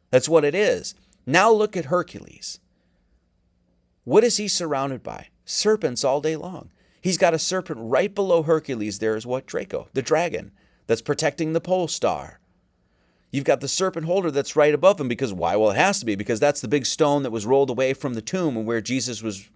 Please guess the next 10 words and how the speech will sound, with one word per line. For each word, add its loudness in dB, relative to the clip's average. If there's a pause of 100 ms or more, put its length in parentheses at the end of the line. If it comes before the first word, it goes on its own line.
was -6
laid 0
to -8
rest. -4 (680)
And -4
what 8
is -2
Ophiuchus -2
holding? -6 (960)
Serpents. 4